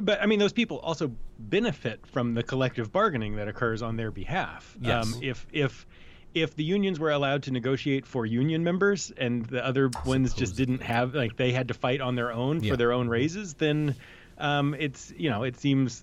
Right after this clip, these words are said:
Speaker 1: that, okay, that's a little more fair. I, the legal question that I come back to, are, are the thing that I kept thinking about this week is the, the fact that in my mind there are a lot of similarities to the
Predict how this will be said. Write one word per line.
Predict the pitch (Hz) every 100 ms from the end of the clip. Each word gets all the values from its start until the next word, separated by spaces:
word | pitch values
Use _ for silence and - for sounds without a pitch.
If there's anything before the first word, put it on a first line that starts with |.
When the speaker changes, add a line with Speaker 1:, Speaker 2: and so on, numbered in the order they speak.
| 117
Speaker 1:
that, | 113
okay, | 131 127 90 117
that's | 120 120
a |
little | 107 104
more | 101 98
fair. | - 110 104
I, | 185 - - - - - - -
the | 202
legal | 214 277 285 175 -
question | 190 - 175
that | 131
I | 151 214
come | 190 143
back | 110 -
to, | - 117 107
are, | 139
are | 160
the | 160
thing | 156 247
that | 202
I | 151
kept | 160 190 -
thinking | 180 151
about | 135 127 113
this | 123 -
week | 123 104 -
is | 139 113 - -
the, | 131 135 -
the | 139 135
fact | - 202 208
that | 165
in | - 147
my | 160 208
mind | 202 180 147
there | 147
are | 139 127
a | 135
lot | 139 165 208
of | 202
similarities | - 165 135 120 139 117 95 90 92 - - - - -
to | - 147 127 123 120 131 -
the | 117 117 110 110 104